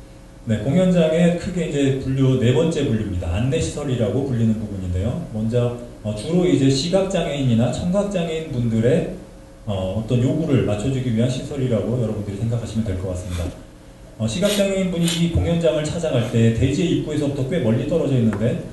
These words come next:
어디로 찾아갈지 길을 안내를, 말하자면, 어, 길잡이 역할을 해줄,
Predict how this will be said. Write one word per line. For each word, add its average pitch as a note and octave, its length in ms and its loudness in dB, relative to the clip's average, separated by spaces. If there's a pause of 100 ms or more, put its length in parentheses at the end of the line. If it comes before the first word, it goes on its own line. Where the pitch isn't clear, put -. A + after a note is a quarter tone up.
(140)
어디로 E3+ 320 2
찾아갈지 C#3 640 0
길을 C#3 320 -2
안내를, A#2+ 580 0
말하자면, A2+ 640 0 (300)
어, G2+ 120 -6
길잡이 D#3+ 400 2
역할을 A#2+ 340 2
해줄, C3 380 2